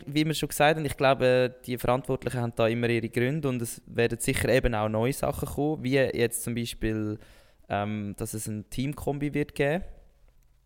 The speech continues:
ähm, was ich eigentlich auch mega cool finde, dass man da wirklich so ein bisschen auf die Breite von einer Ski-, von einer Nation, äh, wett-, gehen, was ja eigentlich auch sehr wichtig ist, dann, damit nachher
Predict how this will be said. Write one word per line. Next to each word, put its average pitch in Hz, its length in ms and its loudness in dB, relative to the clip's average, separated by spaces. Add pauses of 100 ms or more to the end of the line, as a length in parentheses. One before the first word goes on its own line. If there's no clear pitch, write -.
(420)
ähm, 113 680 0
was 117 220 2
ich - 120 -4
eigentlich 110 280 -2
auch 110 140 2
mega 135 220 -2 (120)
cool 135 160 0
finde, 143 420 -4 (520)
dass 113 180 -4
man 113 100 -2
da 110 200 2
wirklich 120 320 -4 (1080)
so - 160 -2
ein - 60 -8
bisschen 120 100 2
auf - 80 -4
die - 60 -18
Breite 143 640 4
von 131 240 -4
einer 131 140 -2
Ski-, 139 340 -6 (220)
von 127 180 -4
einer 120 100 0
Nation, 131 760 0 (300)
äh, 113 300 0
wett-, 117 300 -2 (100)
gehen, 135 380 4
was 110 160 2
ja 110 100 2
eigentlich 110 280 -2
auch 120 160 4
sehr 120 200 -2
wichtig 127 320 -2
ist, - 240 -6
dann, 117 180 0 (120)
damit 120 340 -2
nachher 117 360 0